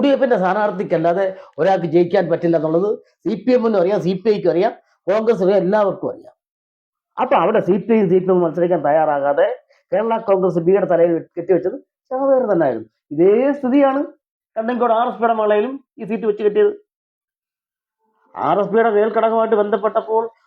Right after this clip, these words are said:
അവർ പറഞ്ഞു എവിടെയെങ്കിലും ആയാലും കോട്ടയം സീറ്റിൽ മത്സരിക്കണം, അങ്ങനെ നമ്മൾ സ്വീകരിക്കുകയായിരുന്നു. അവിടെ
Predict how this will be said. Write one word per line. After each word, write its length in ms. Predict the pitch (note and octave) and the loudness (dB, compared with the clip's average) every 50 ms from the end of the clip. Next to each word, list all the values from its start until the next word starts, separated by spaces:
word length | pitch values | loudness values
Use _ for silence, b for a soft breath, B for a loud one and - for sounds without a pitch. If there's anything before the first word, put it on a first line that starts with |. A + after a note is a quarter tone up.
| _ - C#3 | _ -8 -4
അവർ 100 | F3+ G#3 G#3 F3 | -2 -2 -2 -2
പറഞ്ഞു 220 | G3+ G3 G3+ G3+ G3 F#3+ | -2 -2 2 2 2 2
എവിടെയെങ്കിലും 380 | G3 G#3+ A3 G#3+ G#3 G3+ G#3 G3+ | 2 0 0 0 0 2 2 2
ആയാലും 200 | G3+ G#3 G3+ G3+ - | 2 0 -2 -4 -4
കോട്ടയം 240 | G3 G3 A#3 A3+ F#3+ - | -4 0 0 0 -2 -2
സീറ്റിൽ 260 | G3+ G3 F#3+ G3+ F#3 F#3 | -8 -12 -12 -10 -4 -4
മത്സരിക്കണം, 460 | F#3 F3+ G3 F#3+ F#3 F#3 F#3 E3 - - _ _ _ _ _ _ _ _ - | -4 -2 -2 -6 -4 -2 -4 -4 -4 -8 _ _ _ _ _ _ _ _ -8
അങ്ങനെ 180 | C#3 D#3+ F3+ F3 E3 | -2 0 0 0 2
നമ്മൾ 140 | E3+ E3+ E3 - | 2 0 0 0
സ്വീകരിക്കുകയായിരുന്നു. 680 | C#3+ C#3+ E3 D#3+ D3 C#3+ D3+ D3 C3 A2+ G2+ - - _ _ _ _ _ _ _ _ _ _ - A#2+ | 0 0 0 0 0 -2 0 0 0 0 -2 -8 -18 _ _ _ _ _ _ _ _ _ _ -12 -6
അവിടെ 180 | A#2+ D3+ D3+ | -2 0 0